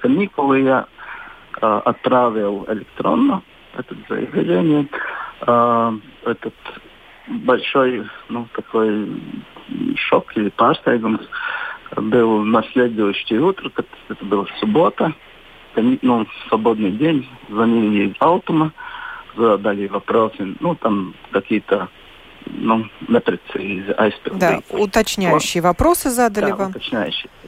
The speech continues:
Speaker 1: да, да, вопросы. А, и сказали, чтобы ждал, ждали ответа, который был через пару часов, э, что, ну, э,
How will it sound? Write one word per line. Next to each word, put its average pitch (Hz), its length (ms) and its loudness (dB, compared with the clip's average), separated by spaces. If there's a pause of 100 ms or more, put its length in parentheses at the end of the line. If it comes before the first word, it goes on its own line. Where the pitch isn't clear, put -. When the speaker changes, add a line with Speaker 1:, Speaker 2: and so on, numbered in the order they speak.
(120)
Speaker 1:
да, 104 180 -2
да, - 160 -6
вопросы. 180 680 0 (640)
А, 135 500 4
и 151 540 2
сказали, 127 300 2
чтобы 110 340 -6
ждал, 110 320 2 (380)
ждали 110 320 -2
ответа, 185 560 -2 (140)
который 123 480 0
был 110 300 0 (140)
через 98 260 0 (160)
пару - 280 2
часов, 107 400 -4 (500)
э, - 220 -2 (140)
что, 101 340 2
ну, 117 400 -2 (760)
э, 101 280 4